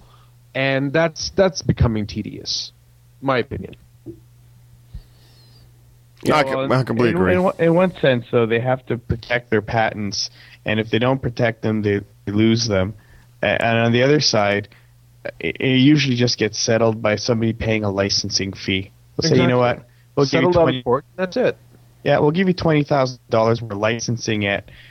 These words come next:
Speaker 3: and that's the end of it." But they've done their homework. They, they've protected their patent. So that means that the next person who tries to attack it, you can say, "No, you know what? No, we have this patent.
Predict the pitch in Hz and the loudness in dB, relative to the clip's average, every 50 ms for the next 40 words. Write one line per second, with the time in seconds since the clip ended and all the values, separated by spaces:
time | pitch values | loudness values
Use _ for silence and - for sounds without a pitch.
0 | - - - - 98 104 104 104 104 104 104 107 - - - 110 104 104 110 113 | -20 -20 -12 -6 -2 -2 0 0 0 0 -2 -2 -2 -4 -4 -2 0 0 0 0
1 | 117 107 107 101 98 98 - - - - - - - - - 110 101 - 113 110 | -2 -2 0 0 0 0 -2 -6 -14 -20 -20 -20 -6 -2 0 0 0 2 0 -2
2 | 107 117 117 113 113 110 113 107 - 117 113 110 110 110 110 113 110 - - 101 | 0 0 0 0 2 0 0 0 0 0 0 0 2 0 0 0 -2 -2 -2 -2
3 | 101 98 95 117 104 98 - - 107 104 - 117 110 - - 110 110 107 104 - | 0 0 0 -2 -2 -4 -2 -2 -4 -2 0 -2 -2 -2 -2 0 0 0 0 0
4 | - 123 120 90 - 110 104 101 - - - 110 107 - 113 110 110 110 110 110 | 0 0 0 -2 -4 -6 -6 -6 -6 -2 0 0 0 0 0 -2 -2 0 0 0
5 | 104 101 101 - 104 107 120 131 - - - - - 107 - - 113 107 104 110 | 0 0 0 -2 -2 0 0 -2 -2 -6 -8 -6 -4 -4 -2 0 -2 -2 -2 -2
6 | 107 101 - - 107 107 107 107 - - - - 110 104 101 98 98 98 - - | -4 -4 -2 -2 0 0 0 0 -2 -4 -4 -2 -2 0 0 0 -2 -4 -10 -18
7 | - - - - - - 113 113 - - 117 123 123 - - 104 - - - _ | -20 -20 -20 -10 -4 -4 -4 -2 -2 -2 -2 -2 -4 -4 -4 -6 -6 -6 -10 _
8 | _ - - _ _ - - 113 107 104 107 - 107 113 143 160 156 135 117 117 | _ -20 -20 _ _ -8 -4 -4 -4 -2 -2 -2 -2 0 0 0 0 0 0 2
9 | 123 123 131 139 147 - - - - 120 131 131 117 107 107 110 110 107 110 113 | 2 2 2 2 0 -2 -4 -8 -4 -2 0 2 2 2 2 0 -2 0 0 0
10 | 113 120 123 127 - - - 117 117 107 - 127 127 131 131 | 0 2 0 -2 -4 -2 -2 0 0 0 -2 -2 -4 -4 -4